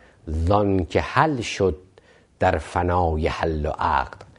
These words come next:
زادهٔ ثانی است احمد در جهان، صد قیامت بود او اندر عیان." پیامبر وقتی که حجاب‌های او فرو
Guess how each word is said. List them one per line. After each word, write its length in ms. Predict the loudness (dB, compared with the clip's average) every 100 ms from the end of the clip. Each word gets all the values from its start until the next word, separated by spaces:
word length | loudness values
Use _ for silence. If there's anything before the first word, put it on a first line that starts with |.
| _ _ _ -20 _ _ _ _ -4
زادهٔ 540 | 2 4 4 2 2
ثانی 680 | 2 2 2 4 4 6 6
است 200 | 4 0 0
احمد 500 | 0 0 0 0 0 2
در 180 | 2
جهان، 680 | 2 -2 -2 0 0 0 -2
صد 640 | -6 -2 0 0 0 -6 0
قیامت 840 | 2 4 4 2 2 2 0 -2
بود 480 | 2 4 4 2 -2
او 380 | 0 2 0 -2 -10 -20 -14 -4
اندر 400 | -2 0 -2 -2
عیان." 420 | -4 -2 -2 -4 -12 _ _ -20 -20 -6
پیامبر 680 | 0 2 2 2 4 2 -2 -12 -20 _ -20 -20 -6 0
وقتی 300 | 0 2 2
که 120 | 4
حجاب‌های 920 | 4 4 4 4 2 0 2 4 2
او 240 | 2 2
فرو 420 | 0 -2 -2 -2